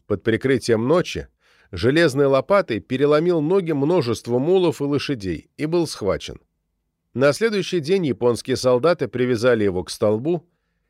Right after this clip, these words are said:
сняли с него кожу, порубили на кусочки и выставили на всеобщее обозрение.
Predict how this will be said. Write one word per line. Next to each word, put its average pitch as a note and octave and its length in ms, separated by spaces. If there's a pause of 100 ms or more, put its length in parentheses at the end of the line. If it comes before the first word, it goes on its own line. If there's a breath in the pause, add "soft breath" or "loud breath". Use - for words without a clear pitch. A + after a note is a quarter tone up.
сняли D#3+ 340
с - 120
него A2 200
кожу, E3+ 500 (800)
порубили C#3 420
на A#2+ 120
кусочки D#3 580
и C3 40
выставили C#3 540
на A2+ 140
всеобщее A2 480
обозрение. E2 680